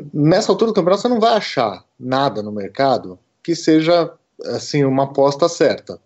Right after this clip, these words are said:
né? Então, a gente, a partir de agora, são tiros que a gente dá, né? E eu acho que o Kyle Fuller não é um, é um jogador jovem que, em ca-, caso ele realmente só precise mudar de, de time, mudar de sistema,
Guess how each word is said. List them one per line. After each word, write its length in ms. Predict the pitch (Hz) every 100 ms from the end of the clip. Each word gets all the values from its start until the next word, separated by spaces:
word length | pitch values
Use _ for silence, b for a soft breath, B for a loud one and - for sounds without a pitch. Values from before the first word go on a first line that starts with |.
| _
né? 320 | 98 113 147 147 B B B -
Então, 540 | 120 113 139 151 165
a 80 | 165
gente, 260 | 160 185 139
a 180 | 127 143 156
partir 300 | 165 165 226
de 80 |
agora, 440 | 214 156 156 190 254
são 220 | - 254 269
tiros 360 | - 240 254
que 80 | -
a 40 |
gente 260 | 226 233 -
dá, 300 | 139 98 - -
né? 200 | 120 165
E 40 | 196
eu 120 | 202
acho 160 | 226
que 60 | -
o 20 |
Kyle 240 | 233 196 196
Fuller 320 | - 185 190
não 260 | 185 196 -
é 120 | 151
um, 200 | 165 156 B B B B -
é 100 | 123
um 80 | 135
jogador 380 | 143 135 131 139
jovem 480 | 120 127 151 175 160
que, 600 | - 156 127 107 87 - _ b b b -
em 140 | 117
ca-, 300 | 113 139 139
caso 440 | 139 139 139 139 131
ele 160 | 127
realmente 440 | 123 156 165 156 -
só 140 | 170
precise 840 | 170 170 - - 233 196 180 107 - _ _ _ _
mudar 320 | 127 135 135 147
de, 120 | 123
de 420 | - - 123 113
time, 400 | - 151 147 123
mudar 340 | 107 107 127
de 80 | 147
sistema, 840 | - 120 110 127 139 143 120 110